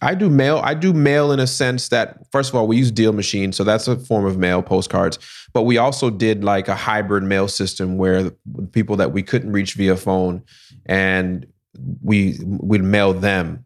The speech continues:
We would stack it and mail them. So, like, we, I'm not saying we completely, we test things every day because you obviously wanna be on the top, top of your market. I see you doing meetups in Southern California.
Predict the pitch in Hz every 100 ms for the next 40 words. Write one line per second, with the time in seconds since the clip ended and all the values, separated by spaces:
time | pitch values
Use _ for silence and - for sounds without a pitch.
0 | _ 101 95 - 107 101 101 90 90 90
1 | 87 92 85 85 95 95 92 - - -
2 | _ 139 131 120 135 123 - 113 107 104
3 | 95 127 107 104 127 127 135 131 - 104
4 | 92 90 120 113 98 120 104 92 98 101
5 | 95 104 98 101 98 92 92 87 85 -
6 | 92 90 - _ 98 92 - 87 90 80
7 | - 87 87 87 82 - - _ _ _
8 | 113 117 143 143 135 117 117 117 - 117
9 | 104 110 107 113 104 - 104 104 104